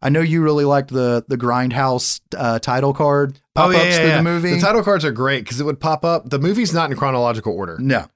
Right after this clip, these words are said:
Speaker 2: And it's an unreliable narrator, which I like.
Speaker 1: Yeah.
Speaker 2: But it'll pop up and say, like, "Six counselors dead." And then another
Speaker 1: So
Speaker 2: part
Speaker 1: far.
Speaker 2: of the movie, it'll say ten, right? 'Cause it's out of order. And then you'll get to the first one, it'll say one.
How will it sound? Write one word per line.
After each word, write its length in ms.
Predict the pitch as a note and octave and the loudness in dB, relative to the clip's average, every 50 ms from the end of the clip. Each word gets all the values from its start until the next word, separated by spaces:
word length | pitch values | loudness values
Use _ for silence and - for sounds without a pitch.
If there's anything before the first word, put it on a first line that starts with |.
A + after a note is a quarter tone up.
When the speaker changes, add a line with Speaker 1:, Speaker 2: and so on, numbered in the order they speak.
| _ _ | _ _
Speaker 2:
And 180 | B2+ C#3 C#3 | -4 -2 -2
it's 200 | C#3+ C#3+ C#3 - | -2 -2 -2 -2
an 60 | D3+ A2+ | -2 -2
unreliable 720 | C3 C#3+ D3 D3 C#3+ C3+ C3 C3 B2+ B2 B2 A2+ A2+ G2+ | -2 -2 -2 -2 -2 -2 0 0 0 0 0 -2 -2 -4
narrator, 480 | G#2 G2+ G2+ G2 F#2 E2 E2 E2+ - _ _ | -2 -4 -4 -4 -6 -8 -10 -14 -18 _ _
which 180 | - A2 - A#2 | -6 -6 -4 -2
I 40 | G#2 | -2
like. 280 | F#2+ F#2 F#2 F2+ - - | -2 -4 -4 -6 -6 -4
Speaker 1:
Yeah. 300 | C3+ C3 B2 A#2+ - - _ - | -2 0 0 0 -2 -6 _ -4
Speaker 2:
But 140 | C#3 C#3+ | -2 0
it'll 100 | D3 D3+ C#3+ | 0 -2 -2
pop 240 | - D#3 D#3 C#3+ D#3 | -2 -2 -2 0 0
up 120 | D3+ A#2+ | -2 -2
and 80 | B2+ A2+ | -2 -6
say, 260 | - - B2 A#2 G#2+ G#2+ | -4 -2 -2 -2 -2 -4
like, 280 | G#2 G2+ G2 - _ | -6 -8 -10 -12 _
"Six 480 | - - - - - D#3+ D#3+ - - - | -12 -10 -10 -4 -4 -4 -4 -4 -6 -8
counselors 520 | - - C3 A#2+ A#2 A2 A2+ G#2+ F#2+ - - | -6 -4 -4 -4 -4 -4 -6 -6 -8 -8 -8
dead." 320 | G#2 E2+ - - - - _ _ _ _ _ _ _ _ _ | -10 -10 -10 -12 -18 -20 _ _ _ _ _ _ _ _ _
And 60 | A#2+ | -4
then 80 | C3 C3 | -4 -2
another 180 | C3 C3+ D3 D#3+ | 0 0 0 2
Speaker 1:
So 80 | D3+ A2+ | 2 2
Speaker 2:
part 80 | - | 2
Speaker 1:
far. 60 | E3+ | 2
Speaker 2:
of 60 | E3 D#3 | 2 0
the 60 | D3+ | 0
movie, 220 | C#3+ C#3 C3 C3 | 0 0 0 0
it'll 120 | B2+ B2 - | -2 -2 -2
say 220 | - A#2+ A2 G#2 - _ | -2 -2 -4 -4 -6 _
ten, 360 | - - D#3+ B2+ F#2+ F2 F2+ - _ _ _ _ _ _ _ - | -6 -4 -4 -4 -4 -6 -10 -12 _ _ _ _ _ _ _ -2
right? 260 | C3+ C#3 C#3+ C#3+ B2+ | 0 0 0 0 0
'Cause 140 | - D3 C3 | -2 -2 -4
it's 120 | B2 - D3 | -2 0 0
out 80 | C#3 | 2
of 80 | B2+ A#2+ | 2 2
order. 200 | B2+ C3 C3 C3+ | 0 0 -2 -4
And 100 | C3 C3 | -4 -4
then 80 | C#3 C#3+ | -2 -2
you'll 100 | D3 C#3+ | -2 -2
get 140 | C3 D3 C#3 - | -2 -4 -6 -4
to 80 | - | -6
the 80 | C3 A2+ | -6 -6
first 300 | - - C3+ C#3 C3+ - | -2 -2 -2 -2 -2 -4
one, 80 | A#2+ | -4
it'll 80 | A#2 G#2+ | -4 -4
say 160 | - B2 A#2 | -2 -2 -2
one. 460 | G#2+ A2 C3 C#3 C3+ A#2+ A2 A2 G2+ | 0 0 0 0 0 0 0 -2 -4